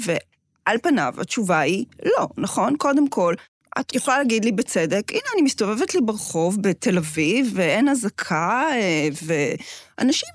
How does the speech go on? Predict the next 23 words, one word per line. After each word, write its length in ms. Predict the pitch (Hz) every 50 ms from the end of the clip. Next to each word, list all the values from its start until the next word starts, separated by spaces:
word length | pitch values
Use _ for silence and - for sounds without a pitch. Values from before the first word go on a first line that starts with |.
| - 349
יושבים, 760 | 269 - - - 226 220 415 480 403 320 247 185 180 160 147
אה, 80 | 139 - - - - - - _ _ - 202
ו-, 120 | 170 180 170 165 156 - -
או 140 | 175 175 170
סתם 280 | 160 - - 175 214 320
מטיילים, 640 | 349 330 - - 185 160 160 170 220 277 392 466 415 269
הם 120 | 233 226
לא 140 | 208 214 294 427 494
נראים 180 | 466 349 311 302
לי 80 | 302 302
סובלים 400 | - - 285 269 254 247 320 453 480 -
במיוחד." 580 | 427 403 330 240 - - - - - - - -
כלומר, 400 | - - 208 180 185 175 156 139 - - - - -
באיזה 280 | 220 196 269 320 440 440 381 359
מובן 320 | 330 247 240 262 262 330 381
את 100 | 370 -
יכולה 300 | 311 - - 208 208 233
לטעון 580 | 262 277 277 - - - - - - 311 320 311
שכל 480 | - - 226 - - - 269 262 294
אדם, 400 | 285 240 196 220 240 262 277 277 277 277 - - - - - - - _ _ -
אה, 120 | 214 214 208 190
ראוי 500 | 202 202 - - 269 311 320 311 302 - -
לחמלה 800 | 233 226 - - - - - 262 294 294 285 214 294 381 392